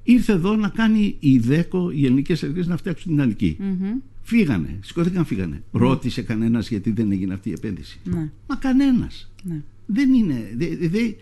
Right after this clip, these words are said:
Speaker 1: ε, και αυτό είναι που εγώ ξεχώρισα στον κύριο Λούκα.
Speaker 2: Ναι.
Speaker 1: Σας λέω τώρα,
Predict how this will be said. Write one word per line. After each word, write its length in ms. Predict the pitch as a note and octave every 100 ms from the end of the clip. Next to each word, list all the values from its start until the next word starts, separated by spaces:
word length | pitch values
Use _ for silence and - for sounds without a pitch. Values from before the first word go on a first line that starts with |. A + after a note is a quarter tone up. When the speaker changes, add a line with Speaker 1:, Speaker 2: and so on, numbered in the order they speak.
| - - - - -
Speaker 1:
ε, 80 | C#3+ - -
και 200 | - C3+ -
αυτό 480 | A#2+ A#2 - F3 F#3
είναι 240 | F#3 F3+
που 220 | E3+ C3+ A#2+
εγώ 220 | B2+ D3+
ξεχώρισα 540 | - C3+ D3 C#3 C#3+
στον 200 | - A#2+
κύριο 240 | B2 A2+ F2+
Λούκα. 360 | D#2+ - - -
Speaker 2:
Ναι. 280 | F3 E3 D3 - - - - -
Speaker 1:
Σας 280 | - A#2+ A2
λέω 300 | C#3+ D3+ D#3
τώρα, 420 | - E3 D3+ C#3